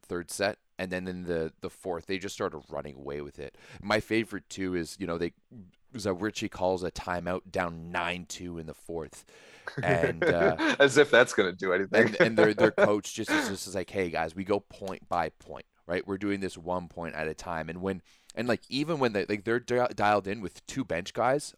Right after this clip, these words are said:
Speaker 1: on the bench like that, and that team is still able to produce the same, the same type of result without Slivka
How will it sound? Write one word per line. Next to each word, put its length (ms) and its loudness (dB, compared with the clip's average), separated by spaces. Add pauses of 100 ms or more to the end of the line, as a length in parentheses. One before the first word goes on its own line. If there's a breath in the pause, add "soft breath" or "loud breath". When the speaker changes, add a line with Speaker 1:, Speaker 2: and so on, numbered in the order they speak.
Speaker 1:
on 200 2
the 60 -8
bench 220 -2
like 160 -4
that, 220 4
and 200 -8
that 200 2
team 280 -6
is 60 -6
still 260 -2
able 260 0
to 260 -6 (380 soft breath)
produce 380 -4
the 100 -4
same, 480 -4
the 80 -4
same 260 -6
type 240 -4
of 60 -6
result 440 -2 (200 loud breath)
without 280 2
Slivka 500 0